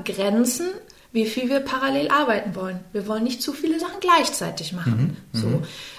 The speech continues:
Speaker 1: Das war der eine Punkt. Der zweite Punkt war, wenn jemand mal zu viel zu tun hat und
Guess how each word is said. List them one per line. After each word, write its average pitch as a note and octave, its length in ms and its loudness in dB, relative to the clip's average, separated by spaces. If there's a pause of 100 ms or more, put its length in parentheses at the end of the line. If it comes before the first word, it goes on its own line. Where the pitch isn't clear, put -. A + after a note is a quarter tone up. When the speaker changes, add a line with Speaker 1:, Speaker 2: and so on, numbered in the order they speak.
(160)
Speaker 1:
Das - 240 -2
war D4+ 100 8
der D#4 200 4
eine B3 260 6
Punkt. F3 520 -4 (460)
Der G#3 120 4
zweite D4+ 460 4
Punkt G#3 380 0
war, G#3 480 2
wenn G#3+ 260 4
jemand B3 600 2
mal G#3+ 220 -2
zu C#4 240 0
viel A#3+ 240 -2
zu A3+ 180 -2
tun F4+ 320 2
hat G#3+ 260 -2
und G3+ 320 -2